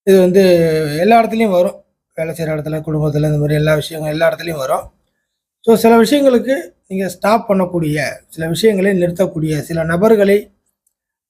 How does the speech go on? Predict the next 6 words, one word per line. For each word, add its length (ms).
ஆஹ், 500
ஸ்டாப் 360
பண்ணக்கூடிய, 400
நிறுத்தக்கூடிய 600
சில 160
சூழ்நிலைகள் 600